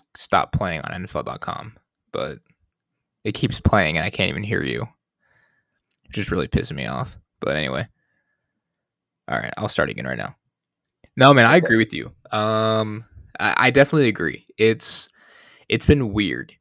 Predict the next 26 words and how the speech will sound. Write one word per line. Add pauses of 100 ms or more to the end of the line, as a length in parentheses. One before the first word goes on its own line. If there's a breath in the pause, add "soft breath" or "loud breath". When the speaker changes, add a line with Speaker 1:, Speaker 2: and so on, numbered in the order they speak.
Speaker 1:
because,
you
know,
in
the
last
couple
of
years
where
he's
obviously
signed
the
one-year
deals,
and
this
has
kind
of
been
the
topic
of
conversation,